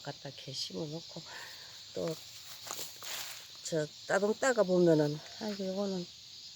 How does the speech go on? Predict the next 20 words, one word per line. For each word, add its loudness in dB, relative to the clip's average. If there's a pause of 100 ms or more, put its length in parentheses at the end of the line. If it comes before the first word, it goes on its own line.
(160)
어, -8
이쁘네. -4 (240)
따듬 4
따가 4
보면은 6
뭐 4 (400)
따듬기 4
싫은 2
거 2
잘잘한 2
거 0
그런 4
거 -2
다 -6
심어놓고 0
막 4
했더니 0 (500)
걔네들이 6
자꾸 0
번져. 0